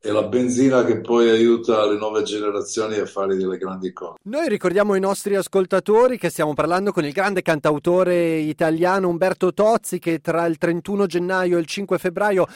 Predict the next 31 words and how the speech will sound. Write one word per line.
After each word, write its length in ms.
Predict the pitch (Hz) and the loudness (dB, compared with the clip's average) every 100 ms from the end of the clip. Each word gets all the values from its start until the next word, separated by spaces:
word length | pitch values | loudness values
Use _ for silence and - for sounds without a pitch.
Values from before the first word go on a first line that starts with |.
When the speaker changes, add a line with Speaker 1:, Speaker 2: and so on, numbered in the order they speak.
| - | -20
Speaker 2:
sarà 280 | - 214 226 | -2 2 2
in 140 | 214 208 | 2 0
Australia 640 | 202 - - 135 123 139 | -4 -6 -6 -6 -6 -6
per 140 | 165 | -2
una 160 | 160 170 | -2 -2
mini 260 | 190 190 165 | -2 -4 -4
tournée 480 | 196 185 202 208 | -4 -4 -4 -6
tra 220 | 202 165 170 | -2 -2 -2
Adelaide, 640 | 185 185 180 185 180 156 | 0 0 2 0 0 -2
Sydney, 540 | - - 160 143 160 156 | -8 -6 -8 -6 -6 -4
Melbourne 580 | 147 135 127 143 147 | -4 -4 -2 -2 0
e 80 | 143 | -2
Perth. 600 | - - 117 113 120 - | -4 -6 -4 -6 -10 -8
Eh, 280 | 135 135 143 | -4 -4 -2
Umberto, 460 | 170 190 180 - 156 | -2 0 0 0 -4
sei 260 | 190 180 | 0 2
ovviamente 540 | 175 165 175 196 208 185 - - | 2 0 -2 0 0 -2 -6 -8
un 160 | 175 170 | -4 0
cantautore 600 | 175 175 175 160 202 196 | 0 2 2 2 2 2
italiano, 600 | 185 180 180 180 214 208 | 0 0 0 0 0 0
ma 100 | 156 | -2
ti 100 | 139 | -6
sei 280 | - 143 | -4 -2
esibito 380 | 139 135 151 147 | -4 -6 -6 -2
in 140 | 147 135 | -2 -4
tutto 360 | 139 - 160 | -10 -2 2
il 80 | 143 | 2
mondo. 640 | 147 123 110 113 117 127 - | 2 -2 -2 -6 -4 -4 -2
Trovi 460 | 220 311 180 139 | 0 2 2 0
delle 200 | 135 131 | -8 -8
differenze 800 | 131 135 156 147 147 139 - 143 | -10 -6 -2 0 0 -4 -2 -4